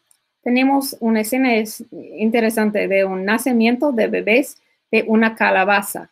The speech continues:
Aquí es la calabaza. Tenemos dos juegos de gemelos y el quinto bebé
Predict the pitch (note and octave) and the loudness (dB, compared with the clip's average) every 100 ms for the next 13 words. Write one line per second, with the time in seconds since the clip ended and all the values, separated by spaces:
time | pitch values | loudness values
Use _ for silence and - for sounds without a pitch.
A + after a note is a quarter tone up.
0 | _ _ _ _ F#3+ F3+ G3 F#3 G3 F3+ | _ _ _ _ -20 -12 -6 -6 -4 -8
1 | F#3+ F#3 F#3 F#3 F3+ - F3 _ _ _ | -4 -4 -2 -6 -8 -16 -20 _ _ _
2 | _ _ _ _ _ - _ _ _ - | _ _ _ _ _ -20 _ _ _ -20
3 | _ _ _ - A#3+ B3 A3 A#3 - C#4+ | _ _ _ 2 4 6 6 4 4 4
4 | C4 D4+ C#4+ A#3+ G#3+ G3+ G3+ G#3+ C4 D4+ | 2 2 0 -2 0 -2 0 0 0 -4
5 | - A#3+ A3 G#3 G3+ - C4 C#4 C#4+ C#4 | -8 -4 0 0 0 -2 -2 0 0 0
6 | B3 G3 G#3 B3+ C#4+ | 0 -2 0 0 -2